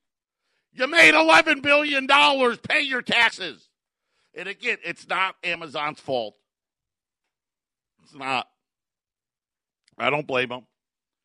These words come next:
They got good tax accountants. And, and they should. Right? Everybody in, uh, listen, everybody should pay what they owe, period.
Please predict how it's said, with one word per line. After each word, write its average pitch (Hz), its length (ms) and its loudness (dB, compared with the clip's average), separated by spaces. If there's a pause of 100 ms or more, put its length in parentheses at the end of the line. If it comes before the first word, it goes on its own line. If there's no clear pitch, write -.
(560)
They 131 140 -10
got 139 220 -2
good 135 300 -2
tax 151 340 0
accountants. 113 580 -6 (1160)
And, 120 320 -8
and 120 180 -4
they 127 120 -2
should. 127 460 -4 (1040)
Right? 135 180 -8
Everybody 160 680 2
in, 160 160 -4
uh, 160 40 -8
listen, 147 480 -2 (120)
everybody 160 600 -2
should 127 240 -12
pay 143 300 -4
what 131 300 -8
they 131 280 -4
owe, 117 320 -4 (320)
period. 110 460 -6